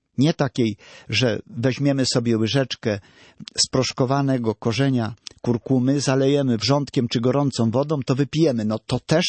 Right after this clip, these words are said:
pomaga niektórym, na przykład przy niestrawności, przy kamicy żółciowej, przy takich różnych odbijaniach przykrych. Wiem, że pomaga, ale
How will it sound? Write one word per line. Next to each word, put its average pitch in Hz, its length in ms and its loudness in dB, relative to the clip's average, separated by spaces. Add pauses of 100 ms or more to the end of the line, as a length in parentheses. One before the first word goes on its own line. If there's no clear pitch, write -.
pomaga 160 420 0
niektórym, 101 560 -6
na - 100 -12
przykład - 260 -12
przy - 160 -2
niestrawności, 160 840 0
przy - 220 -6 (300)
kamicy 185 440 2
żółciowej, 123 640 -2 (400)
przy 113 640 2 (440)
takich 117 400 -4
różnych 127 500 2
odbijaniach 170 640 0
przykrych. - 380 -4 (300)
Wiem, 131 340 0
że 214 140 0
pomaga, 220 580 -2 (640)
ale 170 460 2